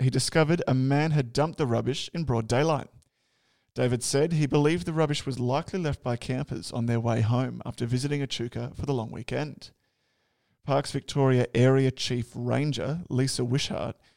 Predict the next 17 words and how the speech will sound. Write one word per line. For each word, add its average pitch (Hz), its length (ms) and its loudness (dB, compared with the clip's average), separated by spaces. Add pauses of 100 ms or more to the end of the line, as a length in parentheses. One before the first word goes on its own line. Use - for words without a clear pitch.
said 127 360 -2
rangers 151 360 0
patrolling 151 540 -4
the 135 40 -6
parks 120 460 -8
reported 127 460 -4 (280)
most 131 320 -6
campers 139 580 -4
had 131 140 0
done 135 180 2
the 123 80 0
right 127 240 2
thing - 280 -10 (100)
in 117 80 -10
relation 113 380 -6
to 117 80 -8
litter. 120 260 -4